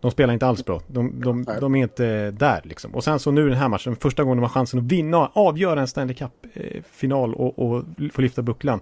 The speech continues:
Speaker 1: Ja, det blir ett fem. Det är sextiotusen
Speaker 2: Ja.
Speaker 1: fans utanför arenan, liksom.
Speaker 2: Ja.
Speaker 1: Eh, ja, det blir för mycket press.
Speaker 2: Ja.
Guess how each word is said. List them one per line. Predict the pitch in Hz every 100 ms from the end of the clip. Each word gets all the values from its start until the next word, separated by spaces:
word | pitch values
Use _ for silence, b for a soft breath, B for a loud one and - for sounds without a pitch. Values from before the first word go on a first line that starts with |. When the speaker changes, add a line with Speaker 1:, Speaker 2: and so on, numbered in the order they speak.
| b -
Speaker 1:
Ja, | 127
det |
blir | 123 120
ett | -
fem. | - 101 80 b b b
Det | 120
är |
sextiotusen | - 127 113 131 127 120 113
Speaker 2:
Ja. |
Speaker 1:
fans | 117 107
utanför | 113 107 110
arenan, | 104 101 104
liksom. | 85 - - b b b b b
Speaker 2:
Ja. | -
Speaker 1:
Eh, | 113 175 - - - -
ja, | 117
det | 151
blir | 156
för | 175
mycket | 180 -
press. | 175 - - - - - _ - - -
Speaker 2:
Ja. | 139